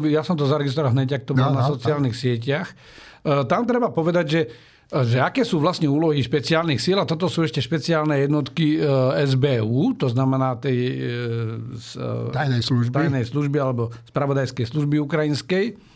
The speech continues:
Speaker 1: špeciálne sily majú štandardne aj na západe niekoľko úloh. Prvá je takzvaný hĺbkový, alebo hĺbkový prieskum, pardon. <clears throat> To je, e,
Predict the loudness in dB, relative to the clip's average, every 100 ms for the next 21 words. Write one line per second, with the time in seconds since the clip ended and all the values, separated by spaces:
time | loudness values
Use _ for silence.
0 | -20 -20 -20 -20 -14 -4 0 2 0 0
1 | 0 2 2 2 0 0 0 2 2 2
2 | 2 0 -4 -20 -20 -16 -6 -2 0 0
3 | -2 -4 -10 -14 -14 -4 0 0 0 -2
4 | -2 -2 0 0 0 -2 -2 -2 -2 -2
5 | -4 -4 0 0 0 -2 -6 -6 -2 0
6 | 0 0 -2 0 0 0 -2 -10 -20 _
7 | -10 -4 -2 0 -2 -2 -2 -2 0 0
8 | -2 -2 -4 -4 -6 -6 -8 -12 -20 -20
9 | -20 -6 0 0 0 0 0 2 2 0